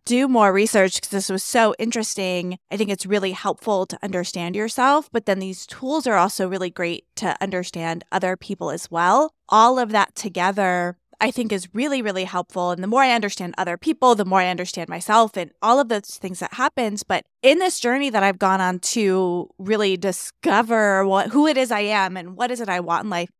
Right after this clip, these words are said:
sometimes, like, the end of the day, when the day hasn't gone well or something, I just sit and, like, "Why am I the way I am?" And do feel like that I need to be fixed. Why am I like this? Like, why can't I be different?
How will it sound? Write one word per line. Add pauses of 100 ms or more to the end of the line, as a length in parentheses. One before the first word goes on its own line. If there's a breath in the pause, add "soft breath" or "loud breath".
sometimes,
like,
the
end
of
the
day,
when
the
day
hasn't
gone
well
or
something,
I
just
sit
and,
like, (140)
"Why
am
I
the
way
I
am?" (220)
And
do
feel
like
that
I
need
to
be
fixed.
Why
am
I
like
this?
Like,
why
can't (200)
I
be
different?